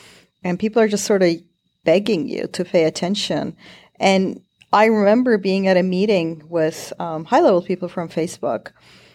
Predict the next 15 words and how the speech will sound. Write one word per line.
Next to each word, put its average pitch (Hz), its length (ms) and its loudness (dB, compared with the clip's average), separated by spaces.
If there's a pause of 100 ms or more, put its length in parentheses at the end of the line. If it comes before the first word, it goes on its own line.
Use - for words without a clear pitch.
(220)
along 208 360 4
with 202 220 2
people 220 260 -4
from 185 420 -2
Global 180 460 0
Voices, 214 380 0
which 180 140 -4
is 185 80 -4
this 185 140 -2
tiny 339 360 -6
little 185 220 -2
cash-strapped - 880 -4
N 175 180 -6
G 170 260 -4
O. 185 300 -2